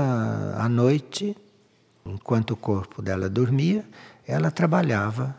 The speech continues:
com estas coisas. E uma vez ela me contou, de manhã, o que tinha acontecido na Cordilheira dos Andes aquela noite, que ela presenciou, porque estava lá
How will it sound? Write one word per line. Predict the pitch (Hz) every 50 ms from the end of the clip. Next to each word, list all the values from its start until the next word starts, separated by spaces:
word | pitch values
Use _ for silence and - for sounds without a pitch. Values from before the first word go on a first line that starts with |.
| - _ -
com | - 120
estas | 120 110 - - 113 -
coisas. | - - - 87 85 82 85 87 85 85 - - - - - - _ _ - - - - - - - - - _ _ _
E | - 147 151 147 139 135 127 120 113 110 107 101 98 95 95 95 95 - _ _ _ -
uma | 143 151 156 151 147 143
vez | 127 147 175 180 170 170 151 - - - - - - - - _ _ _ _ _ _ _ _ _ _ _ _ - -
ela | 127 127 127 127 123 123 120
me | 117 120 117
contou, | - - 123 117 110 107 - - 135 139 156 175 165 151 - - - - _ _ _ _ _ _ _ _ -
de | 98 107 107
manhã, | 104 107 104 110 113 120 123 147 156 151 156 - - - - - - -
o | -
que | 117 - 151
tinha | 127 - - 160 156 156
acontecido | 156 - 151 139 - 143 131 - - - - 151 139 131 127 131 143 143 160 151 135
na | 131 131
Cordilheira | 127 - - 131 117 117 127 113 120 123 120 127
dos | 110 110 131 117 104 101 113
Andes | 117 107 107 107 98 98 95 95
aquela | 110 - - 113 107 110 107
noite, | 104 101 95 90 90 - - - - - 82 - - - _ _ _ _ _ _ _ _
que | - -
ela | 98 95 98
presenciou, | - - 117 110 104 113 127 127 - - - 190 180 135 135 170 - - - - - - - - - - _ _
porque | - 117 110 - -
estava | 127 - - 131 113 135 156
lá | 139 113 110 113 117 139 -